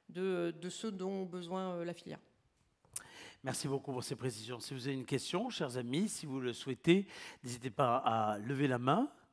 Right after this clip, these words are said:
Speaker 2: et à vous présenter. Sinon, vous avez,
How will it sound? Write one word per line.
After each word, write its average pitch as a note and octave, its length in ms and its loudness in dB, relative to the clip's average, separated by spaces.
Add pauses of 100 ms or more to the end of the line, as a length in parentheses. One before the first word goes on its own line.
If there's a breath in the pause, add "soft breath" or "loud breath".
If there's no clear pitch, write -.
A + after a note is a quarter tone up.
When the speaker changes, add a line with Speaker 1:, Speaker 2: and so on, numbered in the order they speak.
(2250 soft breath)
Speaker 2:
et D3 100 2
à - 20 2
vous C#3+ 120 0
présenter. D#3 680 6 (160 loud breath)
Sinon, E3+ 280 2
vous C#3 140 2
avez, C#3 340 8